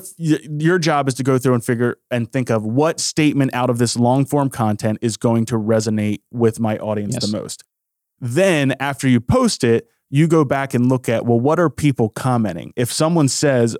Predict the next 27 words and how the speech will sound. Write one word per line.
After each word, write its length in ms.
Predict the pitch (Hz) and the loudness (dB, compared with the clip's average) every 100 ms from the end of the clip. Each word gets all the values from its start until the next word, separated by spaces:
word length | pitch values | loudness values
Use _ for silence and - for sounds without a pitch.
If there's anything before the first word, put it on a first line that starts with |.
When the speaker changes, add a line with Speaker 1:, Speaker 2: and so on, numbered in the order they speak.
| - | -2
Speaker 1:
"Oh 140 | 147 | 0
my 120 | 135 | 0
God, 160 | 127 127 | 0 0
I 80 | 120 | 2
loved 520 | 123 135 139 143 139 | 2 2 2 2 2
it 120 | 139 | 0
when 380 | 127 127 120 120 | 2 0 2 2
they 200 | 117 117 | 2 0
said," 440 | - - 104 95 | -2 -2 -2 -2
or 120 | 98 113 | -2 0
"when 280 | 123 131 | 2 2
you 160 | 123 123 | 4 2
said 400 | - 123 113 101 - | 2 0 0 -2 -4
blank," 440 | 120 117 92 87 - | 0 0 -2 -6 -2
or 180 | 131 | 0
if 80 | 123 | 2
they 140 | 143 127 | 0 -2
timestamp 840 | - - 147 160 - 131 113 107 | -2 -4 0 -2 -2 -2 -2 -2
your 100 | 113 | -2
video 280 | 113 120 113 | 0 2 2
in 60 | 110 | 0
the 60 | |
comments 420 | - 131 127 120 | -4 -4 -2 0
of 100 | 113 | -2
a 40 | 104 | -4
YouTube 480 | 110 127 - 107 - | -4 -4 -4 -6 -4
section, 400 | 101 104 156 | -6 -6 -10